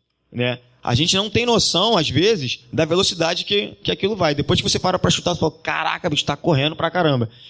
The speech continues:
Então, se a gente não tiver esse termômetro de você segurar um pouco o andamento,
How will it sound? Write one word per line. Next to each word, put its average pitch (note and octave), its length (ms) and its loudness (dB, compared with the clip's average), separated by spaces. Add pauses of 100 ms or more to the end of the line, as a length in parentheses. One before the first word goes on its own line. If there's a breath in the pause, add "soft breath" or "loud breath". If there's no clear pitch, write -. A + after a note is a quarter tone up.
Então, E3 160 0
se F3+ 80 2
a - 20 2
gente F#3+ 160 -2
não G3+ 140 -6
tiver F3 220 0
esse - 100 0
termômetro D3+ 500 0
de C#3+ 220 -2 (240 soft breath)
você B2 180 0
segurar D3 320 2
um F3 80 0
pouco D#3+ 240 0
o D#3 40 2
andamento, C#3+ 580 2